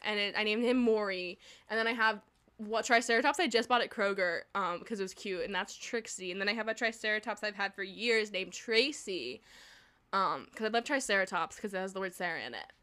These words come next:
and then I've got two avocados for Valentine's Day that are, like, holding hands. And I think I'm naming 'em Bagel and Toast, like, avocado toast, and, like, you put avocado on a bagel. I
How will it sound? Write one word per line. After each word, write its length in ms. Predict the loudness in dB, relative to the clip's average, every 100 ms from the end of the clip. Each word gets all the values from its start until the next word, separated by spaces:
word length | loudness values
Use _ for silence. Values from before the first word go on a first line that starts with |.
| -6
and 580 | -2 -2 -2 -2 -6 -10
then 480 | -2 0 2 0 -2
I've 320 | 0 0 0
got 400 | 0 4 4 2
two 400 | -2 0 2 2 4
avocados 840 | 2 2 0 4 4 4 0 -2
for 500 | -2 -2 2 2 0 -2
Valentine's 540 | 0 2 2 0 -2
Day 200 | 0 0
that 120 | 2 2
are, 80 |
like, 160 | 0 -2
holding 280 | -2 -2 -2
hands. 680 | -2 -2 0 -2 -6 -10 -14 _ -20 -20 -20 _ 4
And 280 | 6 6 4
I 100 | 4
think 160 | 4 4
I'm 100 | 4 4
naming 320 | 4 4 2
'em 260 | 0 -2 -2
Bagel 460 | 2 4 6 6 6
and 180 | 2 -4
Toast, 640 | -2 2 2 0 -4 -4
like, 120 | -2
avocado 440 | -2 -2 -2 -4
toast, 420 | -4 -4 -2 -4 -6
and, 80 |
like, 160 | -8 -8
you 80 | -8
put 140 | -6
avocado 340 | -6 -4 -6 -4
on 80 |
a 60 | -6
bagel. 480 | -6 -4 -2 -2 2
I 140 | 4